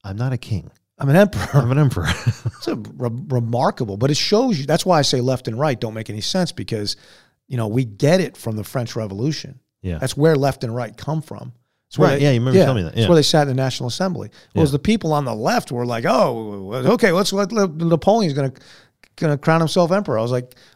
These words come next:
Speaker 2: "Well, weren't you guys the ones who wanted to ch-, chop the king's head off?"
Speaker 1: <laughs> Yeah, yeah, but that was a king. <laughs>
Speaker 2: you know,
Speaker 1: Yeah.
Speaker 2: they were statists.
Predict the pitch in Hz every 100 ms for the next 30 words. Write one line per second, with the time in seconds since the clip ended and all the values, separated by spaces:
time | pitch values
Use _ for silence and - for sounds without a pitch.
0 | _ 214 - 220 - 285 262 269 202 208
1 | 226 220 202 208 208 160 135 - _ -
2 | 185 - - - 226 269 - 233 294 -
3 | - - 127 - _ _ _ _ - 202
4 | 147 147 175 117 - 151 143 - - 139
5 | - 185 _ - _ _ _ _ 240 196
6 | 143 135 135 92 80 - - 156 185 185
7 | 160 - - 160 - - 285 123 104 -
8 | - -